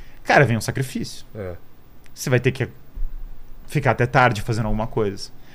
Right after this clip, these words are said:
Speaker 1: Você vai ter que cortar alguma comodidade. Você vai ter que estudar um negócio que você não tinha.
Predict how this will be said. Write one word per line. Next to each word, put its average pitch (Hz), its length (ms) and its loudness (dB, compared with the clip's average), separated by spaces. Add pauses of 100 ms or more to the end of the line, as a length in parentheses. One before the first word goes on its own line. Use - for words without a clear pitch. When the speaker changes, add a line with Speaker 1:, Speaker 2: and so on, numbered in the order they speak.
Speaker 1:
Você - 120 0
vai 135 60 8
ter 135 80 6
que - 60 -4
cortar 151 260 8
alguma 135 260 8
comodidade. 120 580 4
Você 143 80 0
vai 143 80 2
ter - 40 0
que - 40 -8
estudar 139 300 6
um 123 80 4
negócio 120 360 4
que - 60 -6
você 120 220 0
não 127 160 2
tinha. 123 420 2